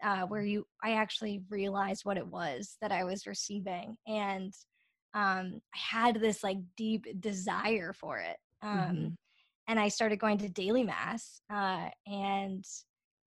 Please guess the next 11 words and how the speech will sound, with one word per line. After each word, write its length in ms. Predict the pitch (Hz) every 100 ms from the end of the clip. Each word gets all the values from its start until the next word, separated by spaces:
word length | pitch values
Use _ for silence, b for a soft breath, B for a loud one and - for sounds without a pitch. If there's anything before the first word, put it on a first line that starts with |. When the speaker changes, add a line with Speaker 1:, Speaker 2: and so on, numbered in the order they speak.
| _ _ _ _ _ _ - 190 156 -
Speaker 1:
spending 380 | - 226 214 214
time 260 | 233 208
in 60 | 220
adoration 1000 | 196 196 196 202 202 - 208 190 208 208 196
and 160 | 226
doing 300 | 247 311 359
all 120 | 349
these 260 | 320 311 -
things 440 | 240 233 262 240 -
that 200 | 208 208
just 500 | 277 233 220 -